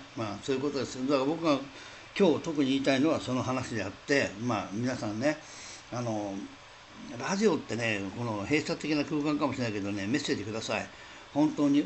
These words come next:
僕ね、あの、いろんな話の中でいろんなところといろいろやって、アメリカの情報も入ってます。だからアメリカの情報は、自分の仲のいい、あの、参議院、衆議院議員から、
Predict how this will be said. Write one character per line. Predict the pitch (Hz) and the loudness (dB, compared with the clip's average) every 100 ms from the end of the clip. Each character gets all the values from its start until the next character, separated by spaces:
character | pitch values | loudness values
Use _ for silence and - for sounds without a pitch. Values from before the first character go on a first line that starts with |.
| 190 | 2
僕 | 202 175 | 2 4
ね、 | 170 | 6
あ | 160 | 6
の、 | 156 170 | 6 4
い | |
ろ | 208 233 | 2 0
ん | 233 240 233 | -2 -2 2
な | 233 | 4
話 | 202 208 202 208 | 4 4 4 2
の | 214 190 | 2 2
中 | 185 156 | 2 2
で | 143 | 4
い | 160 | 4
ろ | 202 | 2
ん | |
な | 208 | 0
と | 208 | 0
こ | 190 | 2
ろ | 196 | 2
と | 165 139 | 4 2
い | |
ろ | 139 151 | 2 2
い | |
ろ | |
や | 151 | 2
っ | 143 | 0
て、 | - 139 - - - - | 2 2 2 -10 -6 4
ア | 170 | 6
メ | 202 | 6
リ | 214 | 6
カ | 214 | 8
の | |
情 | 202 | 8
報 | 202 | 8
も | 180 | 6
入 | 196 | 4
っ | 202 | 2
て | |
ま | 123 | 0
す。 | 98 - - - | -4 -8 -8 0
だ | 170 147 | 4 6
か | |
ら | 135 | 6
ア | 170 | 6
メ | 220 | 6
リ | |
カ | 220 | 6
の | 202 | 8
情 | 208 | 8
報 | 190 202 | 10 10
は、 | 208 170 - - - - - | 12 10 8 -2 -14 -6 0
自 | 180 | 2
分 | 208 | 4
の | 202 | 6
仲 | 226 202 | 6 8
の | 170 | 8
い | 180 170 131 123 | 8 8 6 4
い、 | |
あ | 127 | 2
の、 | 127 117 | 2 2
参 | 131 151 147 | 4 8 10
議 | 139 | 8
院、 | 123 | 6
衆 | 139 | 4
議 | 127 | 4
院 | 131 135 | 4 4
議 | |
員 | 135 113 | 4 4
か | 113 | 2
ら、 | 127 95 | 2 0